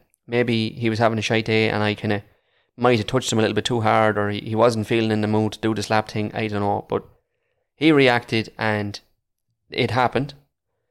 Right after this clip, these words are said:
But then there was loads of lads going, "Oh, he said he's gonna fuck you up at four o'clock," and then he was getting told, "Oh, he said he's going to go to your house and egg your house at fucking five o'clock in the evening, you better be outside," and,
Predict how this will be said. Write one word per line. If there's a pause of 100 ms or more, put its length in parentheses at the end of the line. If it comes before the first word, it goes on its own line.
(380)
But
then
there
was
loads
of
lads
going,
"Oh,
he
said
he's
gonna
fuck
you
up
at
four
o'clock,"
and
then
he
was
getting
told,
"Oh,
he
said
he's
going
to
go
to
your
house
and (440)
egg
your
house
at (100)
fucking
five
o'clock
in
the
evening,
you
better
be
outside,"
and,